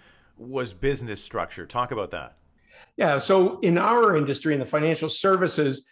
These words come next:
Speaker 2: you know, what we coach to it, advice to advisors is, number one, focus on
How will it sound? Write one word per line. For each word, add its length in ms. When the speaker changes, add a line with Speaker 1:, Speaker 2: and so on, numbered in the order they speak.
Speaker 2:
you 80
know, 240
what 340
we 320
coach 360
to 180
it, 80
advice 400
to 100
advisors 720
is, 380
number 320
one, 460
focus 500
on 500